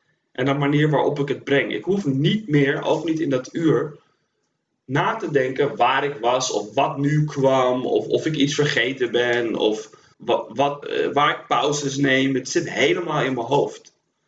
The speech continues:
En dan kan je heel erg bezighouden met het publiek. Want ik weet toch, ik ken het helemaal. Ik hoef, ik hoef niet meer te graven in mijn hoofd waar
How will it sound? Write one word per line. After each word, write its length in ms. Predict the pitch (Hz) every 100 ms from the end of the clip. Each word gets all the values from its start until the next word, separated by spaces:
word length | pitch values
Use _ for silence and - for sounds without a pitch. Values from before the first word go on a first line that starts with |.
| _ _ _ _ _ -
En 200 | 139 139
dan 260 | 175 214
kan 240 | 190 165 151
je 80 |
heel 180 | 139 170
erg 220 | 151 143
bezighouden 720 | 139 151 156 147 139 139 123
met 180 | 120 113 -
het 260 | 127 143
publiek. 520 | - 123 156 156 - _ _ _ _ -
Want 160 | 151
ik 120 | 175
weet 200 | 175 175
toch, 200 | 180 208
ik 220 | - 151 -
ken 160 | 185
het 120 | 170
helemaal. 540 | 143 156 151 127 131 107
Ik 60 |
hoef, 140 | - 165
ik 80 | -
hoef 120 | 156
niet 120 | 165
meer 180 | 151 147
te 100 | 139
graven 640 | - - 143 113 135 135
in 100 | 117
mijn 120 | 123 104
hoofd 340 | 107 117 -
waar 240 | - 113